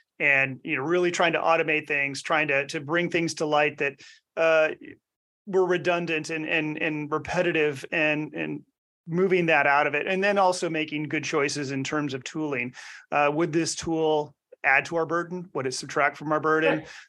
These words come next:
Speaker 1: Uh, those were evaluations that we, uh, you know, uh, and I'm, I'm wondering, when you look at security tools, is that something that you, um, consider as you kind of weigh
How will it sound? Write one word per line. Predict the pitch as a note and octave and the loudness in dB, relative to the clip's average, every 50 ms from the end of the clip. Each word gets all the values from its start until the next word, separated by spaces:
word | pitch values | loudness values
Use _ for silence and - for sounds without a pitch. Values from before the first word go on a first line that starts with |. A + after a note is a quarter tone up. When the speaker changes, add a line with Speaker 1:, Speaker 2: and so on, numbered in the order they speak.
| _ - - | _ -4 0
Speaker 1:
Uh, | D#3 D#3 D3+ D#3 D#3 | 2 2 4 2 2
those | D#3+ E3+ F3 E3 D#3+ | 2 0 0 0 -2
were | E3+ E3 | -2 -2
evaluations | D#3 C#3+ D#3 D3+ D3 D3 C#3 C#3 C#3 D3+ - - C#3 C#3 B2+ C#3 | 0 2 2 2 2 2 0 -2 -4 -4 -6 -6 -8 -10 -6 -4
that | C#3+ C3 C3+ | -4 -2 -2
we, | C#3+ C3+ C3+ C3 C3 B2+ - | -2 -2 -2 -2 -2 -4 -2
uh, | - C3+ C3 C3 B2+ B2 | -2 -2 -2 -2 -4 -6
you | - C#3+ C3+ | -8 -8 -8
know, | B2+ B2 C3 C3 _ - - | -8 -10 -10 -14 _ -12 -10
uh, | - - - - _ _ _ - - - - - - - | -10 -10 -10 -12 _ _ _ -10 -8 -8 -8 -8 -8 -6
and | - F#3 F3 | -4 0 2
I'm, | E3 D#3+ - - | 2 2 2 0
I'm | F3+ F3 E3+ | -2 -2 0
wondering, | E3+ A#3 C4+ C4 C#4+ G#3+ E3 D#3 - - F3+ | 2 2 2 2 2 0 0 -2 -4 -4 -4
when | F#3 F#3 | -2 0
you | F#3 F#3 | 0 2
look | F#3 G3 F#3+ F#3+ | 2 2 2 2
at | F#3 F#3 | 0 -4
security | - - C#3+ - G3+ G#3 F#3 F3 - | -4 -8 -4 -2 0 0 0 0 -2
tools, | - D#3 C#3 B2+ B2 - - - - - _ _ _ _ - | -2 -2 -2 -2 -4 -6 -8 -16 -20 -20 _ _ _ _ -4
is | D#3+ E3 C3 | -4 -2 2
that | D#3+ E3+ E3+ F3 | 4 4 4 4
something | F3 - F#3 E3+ F3 F3+ E3+ E3 | 4 0 -2 0 0 0 0 2
that | E3 D#3+ D#3+ D#3+ F3+ | 2 2 2 2 0
you, | E3+ E3 D#3+ D#3+ D#3+ D#3+ D#3 D#3 D3+ - - | -2 0 0 0 0 0 -2 -2 -2 -2 -2
um, | D#3 D3+ D3+ D3 D3 D3 D3+ D3+ - _ _ _ _ _ _ _ _ _ _ - | -2 0 0 -2 -2 -4 -6 -10 -12 _ _ _ _ _ _ _ _ _ _ -6
consider | E3+ E3+ - G#3 A3+ D#4+ D4+ D4+ - _ - | -4 -4 2 2 2 0 0 -6 -8 _ -4
as | - D#3+ C#3+ | -2 -2 -2
you | D#3+ D#3 | -2 0
kind | F#3 F3 E3 | 2 2 2
of | D#3+ | 2
weigh | D3 D3+ D#3+ D#3+ E3 E3 E3 E3 E3 D#3+ - | 2 2 2 4 4 4 4 2 0 0 -4